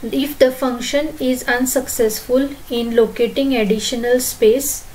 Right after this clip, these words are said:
it returns a null pointer and the original block is freed.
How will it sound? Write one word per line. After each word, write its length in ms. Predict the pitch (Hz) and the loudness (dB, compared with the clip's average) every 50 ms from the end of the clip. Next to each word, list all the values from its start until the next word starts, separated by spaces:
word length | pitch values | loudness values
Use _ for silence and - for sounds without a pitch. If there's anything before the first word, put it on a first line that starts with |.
| - - - - - - - - | -18 -18 -18 -18 -16 -14 -2 0
it 180 | 247 247 - | 2 2 2
returns 540 | - 220 233 208 185 247 247 254 262 262 - | 2 0 0 2 4 6 6 6 6 4 4
a 80 | 294 294 | 2 2
null 300 | 285 269 240 220 220 214 | 4 4 4 4 4 2
pointer 580 | - - 220 214 208 196 185 190 214 226 277 277 - - - - - - - | 0 -2 -2 0 0 0 0 0 2 0 0 -2 -4 -10 -16 -16 -16 -14 -8
and 240 | - 240 226 226 214 | -4 -2 0 2 4
the 80 | 233 233 | 6 6
original 560 | 226 226 214 226 202 - 247 247 254 269 269 | 6 6 4 2 0 -4 -2 0 0 0 0
block 420 | 226 208 220 214 208 196 - - | 0 0 2 2 2 2 -2 -4
is 280 | 240 247 294 302 302 - | -4 -2 -2 -2 -4 -6
freed. 640 | - - - - - - - 226 226 202 196 - | -10 -14 -18 -18 -16 -10 -6 -2 -2 -2 -2 -4